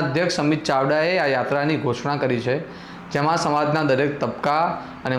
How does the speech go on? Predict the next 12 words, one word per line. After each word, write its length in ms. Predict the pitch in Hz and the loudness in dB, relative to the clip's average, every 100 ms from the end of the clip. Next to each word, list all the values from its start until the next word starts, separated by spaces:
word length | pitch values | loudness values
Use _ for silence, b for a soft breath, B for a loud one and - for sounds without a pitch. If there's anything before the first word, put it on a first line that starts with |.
| 123 | 0
મુદ્દા 260 | 127 151 156 | 0 0 2
પર 100 | 160 139 | 2 2
યાત્રા 340 | 117 120 120 117 | 0 0 0 2
યોજાશે. 420 | 107 104 98 - - - - - 113 | 2 2 -2 -6 -14 -16 -16 -8 0
જોઈને 260 | 139 156 151 | 2 4 4
એવું 120 | 156 | 2
લાગે 240 | 151 151 170 | 2 2 0
છે 100 | 175 190 | 0 0
કે 80 | 180 143 | 0 2
ભારત 260 | 135 151 139 | 2 2 2
જોડો 180 | 147 156 | 2 2
યાત્રા 260 | 143 - | 2 0